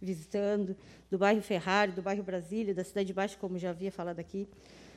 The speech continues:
eh, do Canastreiro, bairro Veneza, Centro e Praia. São as reivindicações,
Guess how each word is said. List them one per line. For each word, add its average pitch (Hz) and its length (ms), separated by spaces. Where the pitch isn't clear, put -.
eh, 208 200
do 202 100
Canastreiro, 214 760
bairro 208 240
Veneza, 196 540
Centro 269 560
e 247 60
Praia. 160 460
São 220 280
as 214 120
reivindicações, 214 800